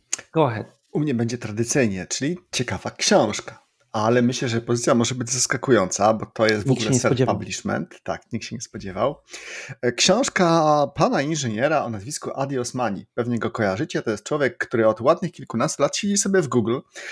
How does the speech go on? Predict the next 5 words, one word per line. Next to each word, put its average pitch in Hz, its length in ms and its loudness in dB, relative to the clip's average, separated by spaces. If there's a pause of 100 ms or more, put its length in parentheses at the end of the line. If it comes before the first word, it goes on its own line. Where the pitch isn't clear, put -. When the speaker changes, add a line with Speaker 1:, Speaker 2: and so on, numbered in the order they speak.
(140)
Speaker 2:
Jest 180 180 6
generalnie 156 400 4
kowa-, 117 460 0
towa-, 120 240 2 (500)
s-, - 220 -14